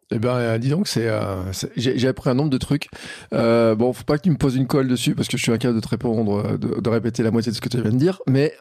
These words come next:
en tout cas, <laughs> je pense qu'on voit la complexité. Non, mais c'est vrai.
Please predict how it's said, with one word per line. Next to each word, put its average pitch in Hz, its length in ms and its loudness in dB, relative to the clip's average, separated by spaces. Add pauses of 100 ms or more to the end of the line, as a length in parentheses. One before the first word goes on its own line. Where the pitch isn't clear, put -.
(140)
en 139 160 0
tout 135 120 -6
cas, 147 120 2 (260)
<laughs> 160 320 -2
je 165 140 0
pense 180 260 0
qu'on 127 300 0
voit 147 240 2 (340)
la 113 140 0
complexité. 123 640 0
Non, 95 100 0
mais 90 80 0
c'est 120 160 -2
vrai. 113 200 0